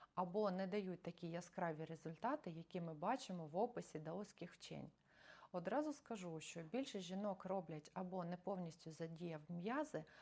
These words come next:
або неправильно. У цьому випадку це є майже одне і те саме. А, будь-яка інтимна йога починається з м'язів живота. І якщо ми не позбавляємось блоків та не опрацьовуємо м'язи,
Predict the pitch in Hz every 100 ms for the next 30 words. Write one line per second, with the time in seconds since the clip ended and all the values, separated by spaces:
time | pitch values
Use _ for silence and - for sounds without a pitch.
0 | - - 180 180 254 247 220 180 147 147
1 | 151 151 - 160 - 233 220 196 196 247
2 | 294 - 185 - 185 180 202 240 202 196
3 | 165 175 170 196 220 - 185 - 165 156
4 | 147 - - - - - - - - -
5 | 185 180 175 262 220 208 - 240 233 185
6 | 220 214 185 180 247 254 190 175 - 180
7 | 220 240 - 165 170 190 220 214 180 190
8 | 190 196 147 - - 175 196 - - 240
9 | 247 196 170 165 - 180 185 196 208 220
10 | 185 170 170 175 202 254 240 185 - 180
11 | 180 185 190 190 - 208 180 170 165 170
12 | 175 247 277 175